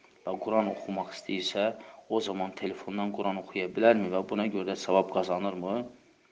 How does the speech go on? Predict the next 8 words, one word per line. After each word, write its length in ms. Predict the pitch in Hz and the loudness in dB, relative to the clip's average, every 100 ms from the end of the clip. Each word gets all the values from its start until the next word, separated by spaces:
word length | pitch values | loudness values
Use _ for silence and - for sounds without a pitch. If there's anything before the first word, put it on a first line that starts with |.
| - _ - | -20 _ -12
E, 100 | 50 - 92 90 | -8 -6 -6 -6
əlbəttə 540 | 101 113 113 139 113 101 | -4 0 6 8 8 8
ki, 180 | 117 120 - 101 | 12 12 10 2
qadının 540 | 104 98 101 107 107 - | 8 8 8 2 0 4
aylıq 440 | 98 101 104 104 | 4 4 2 -4
xəstəliyində, 680 | 98 - 95 92 92 95 92 - - - | -8 -2 -2 -2 0 0 0 -4 -18 -20
e, 180 | - 95 92 - | -4 -2 0 2
elektron 640 | 98 95 - 107 107 104 | 2 0 -4 -2 0 -2